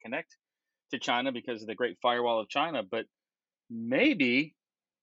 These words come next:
you know, maybe, just maybe they're on the right, but not that, look, I, I'm a proponent of the open internet, so please don't, don't blow up our, uh,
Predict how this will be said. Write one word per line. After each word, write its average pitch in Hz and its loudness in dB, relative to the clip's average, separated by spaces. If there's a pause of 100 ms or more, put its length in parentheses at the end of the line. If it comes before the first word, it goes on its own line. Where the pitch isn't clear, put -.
(120)
you 110 -6
know, 170 -2
maybe, 156 0
just 151 -10
maybe 175 -4
they're 165 0
on 170 -2
the 175 -6
right, 180 -4
but - -8
not 156 6
that, 131 4 (400)
look, 101 0 (160)
I, - -8
I'm 110 -4
a 110 -6
proponent 131 0
of 107 0
the 110 0
open 101 -2
internet, 85 -12
so 85 -8 (160)
please 101 0
don't, 98 -2 (240)
don't 101 -6
blow 104 6
up 101 6
our, 92 4
uh, 87 0